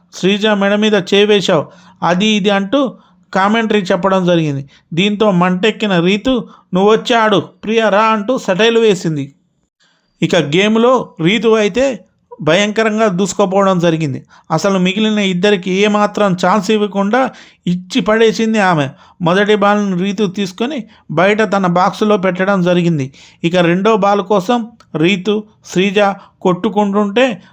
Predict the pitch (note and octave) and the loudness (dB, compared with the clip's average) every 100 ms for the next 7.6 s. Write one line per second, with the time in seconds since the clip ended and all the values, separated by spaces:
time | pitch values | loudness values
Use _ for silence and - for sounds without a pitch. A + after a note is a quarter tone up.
0 | - E3 F3 A3+ A#3 F#3+ F#3 G3 G#3+ A3 | -4 -2 0 2 2 0 0 0 2 2
1 | G3 D#3+ G#3+ C4 C#4 - _ _ F#3+ G#3+ | 0 0 0 0 -4 -8 _ _ 0 2
2 | A3+ G3+ F#3+ F#3 F#3 G3+ F#3 D#3+ D#3 B2+ | 2 2 0 -2 -2 0 0 0 0 -2
3 | C3 _ _ F#3 F#3 G#3 G3 F3+ F#3 G3 | -8 _ _ -2 0 2 0 0 2 2
4 | A3 G#3+ B3+ G3+ - _ - D#3+ G#3 A3+ | 2 0 -2 -4 -12 _ -4 0 2 2
5 | B3 B3+ _ F#3 G3 A3 A#3 F#3 F3 F#3 | -2 -8 _ 0 2 2 0 2 0 2
6 | A3+ A#3 C#4 C4+ - _ - D#3+ G#3+ A3+ | 0 0 -2 -4 -10 _ -6 -2 0 2
7 | A#3+ F#3+ F3+ F3 C#3+ C3+ | 2 2 0 -2 -4 -6